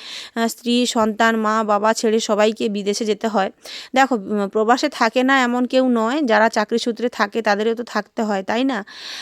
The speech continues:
আহ, পরিবার, তারপরে স্ত্রী, সন্তান সবাইকে ছেড়ে, মা বাবাকে ছেড়ে। কিন্তু কি বলো তো, আহ, বাড়িতে যদি স্ত্রী সন্তানকে দেখার কেউ থাকে না, তাহলে কিন্তু দেখবে তারাও কিন্তু বা-, মানে,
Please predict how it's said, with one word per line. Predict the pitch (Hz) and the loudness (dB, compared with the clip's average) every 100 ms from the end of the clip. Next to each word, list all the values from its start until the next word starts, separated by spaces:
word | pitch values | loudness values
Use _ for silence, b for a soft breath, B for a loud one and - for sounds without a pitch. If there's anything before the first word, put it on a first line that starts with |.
| B | B
আহ, | 220 226 226 220 220 | 2 4 4 2 -4
পরিবার, | 208 233 220 226 226 226 | 2 2 4 4 6 4
তারপরে | 233 208 220 | 0 -2 -2
স্ত্রী, | 226 - 220 | -4 -4 -4
সন্তান | 226 214 214 | -2 -2 -2
সবাইকে | 220 220 208 202 226 | 0 0 0 2 2
ছেড়ে, | - 196 185 | 2 2 0
মা | 202 208 | 0 0
বাবাকে | 208 208 202 220 | 2 0 0 -2
ছেড়ে। | 226 185 208 B B B B - | -2 -2 -6 B B B B -2
কিন্তু | 247 254 | 0 0
কি | 269 269 | 0 0
বলো | 254 247 | 2 2
তো, | 247 320 | 4 2
আহ, | 453 - - - 220 202 | 0 -6 -14 -4 0 0
বাড়িতে | 196 208 226 240 | 2 4 4 2
যদি | 240 240 | -2 -2
স্ত্রী | 247 - 254 | -6 -4 -4
সন্তানকে | 254 233 240 240 | -2 -2 -2 0
দেখার | 233 226 240 | 0 0 -2
কেউ | 226 240 240 | 0 -2 0
থাকে | 226 214 269 | -2 0 0
না, | 254 196 B B B | 0 -2 B B B
তাহলে | - 226 240 | 2 4 4
কিন্তু | 247 240 | 0 0
দেখবে | 226 226 262 | 0 0 0
তারাও | 294 226 214 233 | 2 4 6 4
কিন্তু | 240 240 226 | 2 -2 -2
বা-, | 220 202 202 | 0 0 2
মানে, | 202 208 | 0 -4